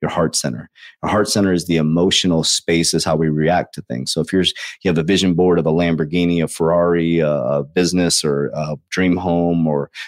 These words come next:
or, or a beautiful family, or a beautiful spouse, or partner, loved one, whatever you want, and you see it and you think it, but your heart can't feel it, you're not connected to the field, it will never happen. And that's time and gravity. So time looks like this.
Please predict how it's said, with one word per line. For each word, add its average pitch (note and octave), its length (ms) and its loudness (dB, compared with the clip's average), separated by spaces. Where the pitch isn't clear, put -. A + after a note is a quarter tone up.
or, D#2+ 100 2
or D#2+ 480 2
a D#2+ 100 2
beautiful F2 440 -2
family, F2 600 2
or D2+ 160 0
a C#2+ 60 -4
beautiful E2+ 320 -2
spouse, E2 340 -2
or D2+ 60 -8
partner, D#2 300 0
loved E2+ 160 2
one, E2 100 0
whatever E2 240 0
you E2 100 2
want, F2 360 0
and F#2+ 100 2
you F2+ 80 2
see C#3+ 380 0
it G2+ 180 0
and F2+ 100 -2
you F2+ 80 2
think A#2+ 380 -2
it, F2+ 120 -2
but E2 160 -4
your E2 120 0
heart - 540 -4
can't E2 280 -4
feel C3+ 560 2
it, E2 480 0
you're F#2+ 100 0
not G2+ 200 0
connected F2 420 -4
to D#2+ 60 -4
the D2+ 100 -4
field, G2 320 0
it E2 80 0
will D2+ 120 -2
never D#2+ 380 0
happen. D2 460 -4
And D2+ 140 0
that's - 240 -2
time F2+ 420 0
and C#2+ 140 -4
gravity. D#2+ 360 0
So - 160 -2
time A#2+ 440 0
looks - 180 -2
like D2 220 -2
this. - 380 -2